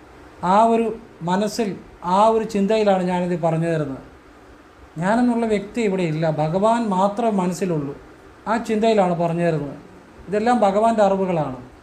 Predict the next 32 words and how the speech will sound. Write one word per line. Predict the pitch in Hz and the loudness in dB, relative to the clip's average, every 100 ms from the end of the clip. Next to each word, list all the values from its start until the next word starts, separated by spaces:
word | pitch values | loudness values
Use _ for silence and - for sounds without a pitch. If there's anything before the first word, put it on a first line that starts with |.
| - | -18
അപ്പോൾ | - 196 | -8 -4
ഇത് | 196 | 0
നിങ്ങൾ | 220 220 | 0 0
പ്രയോജനപ്പെടുത്തുക. | 196 208 240 269 214 202 175 185 226 - - - - - - - - 226 | 2 2 4 2 2 0 2 2 2 -2 -18 -20 -20 -20 -20 -20 -8 -2
അതിനു | 247 | 2
മുമ്പ് | 247 226 | 4 4
ഒരു | 233 | 4
കാര്യം | 226 220 226 | 4 4 2
കൂടെ | 220 190 | 0 2
പറയാൻ, | 202 226 226 - 190 | 2 2 -2 -8 -2
ഞാൻ | 196 196 | -2 0
നേരിട്ട് | 196 214 220 | 0 0 0
കൺസൾട്ടിങ് | 202 196 196 208 202 185 | 0 -2 -2 -4 -2 -2
ഇല്ല, | 180 208 233 170 | 0 -2 -4 -4
WhatsApp | 170 180 202 196 | -2 -2 -2 0
വഴി | 202 185 | 0 2
മാത്രമേ | 180 165 190 | 0 0 0
ഉള്ളൂ. | 170 202 247 - 170 | 0 -2 -6 -10 -8
അതും | 165 180 | -6 -2
കുറച്ച് | 180 180 208 | -2 0 0
വർക്കുകൾ | 185 196 190 | 0 0 -2
മാത്രമേ | 180 175 180 170 | -2 -2 -2 -2
എടുക്കുന്നുള്ളൂ. | 165 185 175 196 247 - - - - - - - - | -2 -2 -2 -2 -6 -12 -20 -20 -20 -20 -20 -10 0
പഴയ | 185 190 196 | 2 4 2
വർക്കുകൾ | 180 196 196 185 | 2 0 0 0
ചെ-, | 170 | -2
പെയിൻറ്റിങ് | 180 185 214 214 | -4 -2 -2 -2
ചെയ്തുകൊണ്ടിരിക്കുകയാണ്. | 185 180 190 175 175 180 170 165 - - | -2 -2 -2 -2 -2 0 0 0 -4 -4
നേരിട്ട് | 185 196 196 | -2 0 0
വന്നാലും | 185 180 185 180 180 - - - 170 | 0 0 0 -2 -6 -16 -20 -18 -8
ഈ | 165 165 160 151 - - - - - | -4 -2 -2 -6 -10 -20 -20 -14 -4
നോക്കാൻ | 180 175 | -2 0